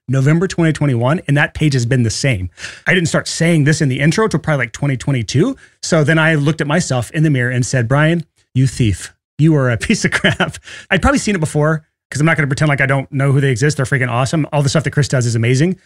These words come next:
But I just had to say, if you ever have noticed that and thought, "Man, did Brian steal that from him?" Yes, I did. Will I stop saying it? I don't know. We say it a little differently. He says, "Without losing your soul." I say, "Without selling your soul." Potato, potato. But just had to call myself out for that and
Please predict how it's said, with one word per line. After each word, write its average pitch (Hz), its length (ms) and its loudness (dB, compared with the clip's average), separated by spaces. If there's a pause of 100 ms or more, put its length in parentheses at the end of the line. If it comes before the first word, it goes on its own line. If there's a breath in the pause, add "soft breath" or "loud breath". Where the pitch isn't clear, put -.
(300 loud breath)
But 151 320 2
I 165 60 2
just 175 140 0
had 180 100 2
to 165 80 2
say, 175 340 2
if 170 140 0
you 180 100 2
ever 208 220 2
have 214 100 0
noticed 247 300 0
that 135 340 -4
and 160 140 0
thought, 160 240 0
"Man, 135 400 0 (100)
did 139 140 -2
Brian 147 200 0
steal 170 200 0
that 175 100 0
from 202 140 0
him?" 214 220 0 (120)
Yes, 156 240 0
I 180 100 2
did. 170 280 0 (100)
Will 190 120 0
I 190 40 2
stop 226 260 -2
saying 226 280 -2
it? 269 160 -2
I 240 100 -2
don't 262 200 0
know. 151 320 0 (260)
We 214 80 2
say 294 100 0
it 285 40 4
a - 20 4
little 190 180 2
differently. 214 300 0
He 196 80 4
says, 185 200 0
"Without 156 240 2
losing 143 220 4
your 165 80 2
soul." 180 260 -2
I 160 100 2
say, 175 180 2
"Without 147 240 2
selling 147 320 0
your 165 80 2
soul." 214 320 -2 (260 soft breath)
Potato, 185 240 2
potato. 135 540 -2
But 131 320 0
just 214 100 -4
had 220 80 4
to 160 60 2
call 151 260 0
myself 131 460 -2
out 117 180 -4
for 123 80 -4
that 110 240 -4
and 110 300 -2